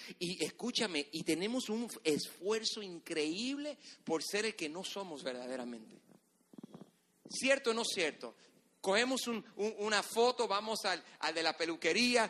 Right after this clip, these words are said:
y le decimos a veces, "Mira, yo quiero que me recortes como este."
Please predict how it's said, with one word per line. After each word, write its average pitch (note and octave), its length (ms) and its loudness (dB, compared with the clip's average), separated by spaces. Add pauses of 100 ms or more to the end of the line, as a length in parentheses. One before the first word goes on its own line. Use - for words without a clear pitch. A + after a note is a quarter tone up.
(160)
y D#3+ 100 -4
le E3+ 60 2
decimos E3+ 540 0
a D3+ 80 4
veces, D#3 460 -2 (240)
"Mira, D#3+ 260 2
yo C3 200 -4
quiero G#3 160 4
que F3 80 -2
me D#3+ 80 0
recortes E3 400 0
como C3+ 220 -2
este." A#2 280 -6